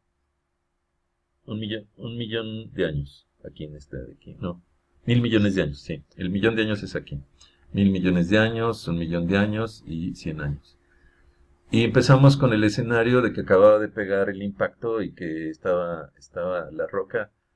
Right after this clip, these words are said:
las rocas de, de la, que estaban cerca de la superficie de la Tierra incluso, estaban vaporiza-, estaban vaporizadas, o sea, había vapores de silicato, ¿no? Entonces,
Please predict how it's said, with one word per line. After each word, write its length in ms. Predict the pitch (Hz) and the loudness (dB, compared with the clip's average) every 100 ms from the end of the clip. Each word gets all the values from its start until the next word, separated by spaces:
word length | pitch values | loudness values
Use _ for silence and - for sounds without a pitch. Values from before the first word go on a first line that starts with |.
| _ | _
las 100 | - | -2
rocas 560 | 104 127 147 120 - - - | 0 4 6 6 4 -14 -10
de, 240 | 92 87 | -6 -6
de 120 | 87 | -6
la, 400 | 85 85 82 80 78 _ | 0 0 0 -6 -12 _
que 60 | |
estaban 280 | _ 120 117 | _ -6 -6
cerca 280 | - 120 131 | -8 -2 0
de 60 | |
la 100 | 107 | 0
superficie 500 | 80 - 80 104 - | -4 -12 -16 -14 -12
de 100 | 82 | -10
la 60 | 80 | -10
Tierra 260 | 101 95 113 | -10 -10 -10
incluso, 460 | - 90 - 139 - _ | -14 -16 -10 -12 -12 _
estaban 360 | - - 92 101 | -14 -8 -6 -2
vaporiza-, 640 | 82 - 69 71 110 107 - _ _ _ | -2 -4 -12 -6 -4 -4 -6 _ _ _
estaban 340 | - 117 123 | -10 -6 0
vaporizadas, 840 | 120 - 82 73 - 139 165 - _ | 2 2 -4 -6 -2 -2 -2 -8 _
o 40 | |
sea, 160 | _ 90 | _ -8
había 240 | 90 95 | -4 -4
vapores 480 | 92 85 - 107 101 | -2 -4 -2 -4 -4
de 80 | 82 | -12
silicato, 580 | - 76 _ - - - | -16 -20 _ -18 -18 -20
¿no? 120 | 139 175 _ _ _ _ _ _ | -20 -20 _ _ _ _ _ _
Entonces, 840 | 104 101 131 127 - 135 - - | -10 -4 -2 -2 -4 -8 -8 -16